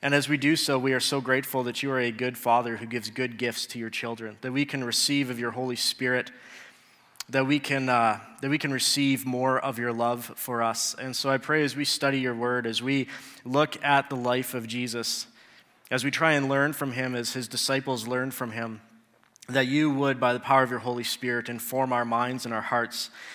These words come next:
that the word of God would become alive and active in our soul. And so we commit ourselves to you. We ask that you would,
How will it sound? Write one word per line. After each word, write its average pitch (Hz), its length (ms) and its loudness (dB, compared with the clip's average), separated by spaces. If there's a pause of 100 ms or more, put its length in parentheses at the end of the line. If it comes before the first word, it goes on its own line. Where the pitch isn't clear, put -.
(100)
that 135 120 0
the 147 60 -2
word 147 200 6
of 127 120 -2
God 139 260 8
would 123 80 -6
become 127 260 -4
alive 123 380 2
and 120 120 -4
active 127 380 4
in 113 80 -4
our 110 100 -2
soul. 107 420 -4 (440)
And 123 220 -4
so 131 160 0
we 135 220 2
commit 131 400 -2
ourselves 127 600 2
to 117 120 -8
you. 110 320 -6 (560)
We 120 160 0
ask 123 320 6
that 120 260 -4
you 131 140 -4
would, 120 240 -2